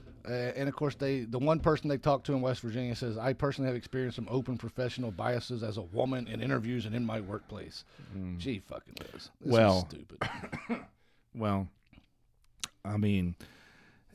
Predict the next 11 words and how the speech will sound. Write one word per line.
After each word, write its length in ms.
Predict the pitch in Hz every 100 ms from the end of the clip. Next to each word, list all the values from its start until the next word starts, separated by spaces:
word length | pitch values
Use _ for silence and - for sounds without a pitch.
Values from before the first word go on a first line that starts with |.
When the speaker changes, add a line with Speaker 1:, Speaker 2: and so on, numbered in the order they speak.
| - - -
Speaker 2:
I 100 | 123
think 220 | 151 190 101
you 80 |
just 180 | 90 -
need 200 | 104 95
to 40 | 92
look 140 | 90
yourself 320 | 92 98 92
in 60 | 95
the 60 |
mirror 480 | 95 143 139 92 87